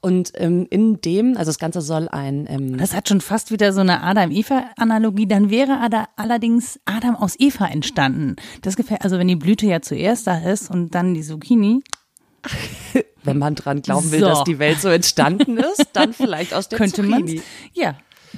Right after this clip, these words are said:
Speaker 2: also aus Eva.
Speaker 1: Übrigens, wie ich
Speaker 2: Just
Speaker 1: gelernt habe,
Speaker 2: saying.
Speaker 1: ein, äh, ein, ein Teil der Kürbisse.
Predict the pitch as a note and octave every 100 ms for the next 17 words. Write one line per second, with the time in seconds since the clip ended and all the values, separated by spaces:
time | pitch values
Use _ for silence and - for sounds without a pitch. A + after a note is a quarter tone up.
0 | - F#3+ G3 G#3+ - C4+ A#3 - C3 D#3+
1 | - A#3 - F3 F3 D#3+ D3+ D#3+ F#3 F3+
2 | F3 D#3+ D3+ D#3 D3 C#3+ D3 C#3+ C#3+ C#3+
3 | C#3 C#3+ C#3 - E3 E3 D3 D3 A#3+ D4
4 | D3+ -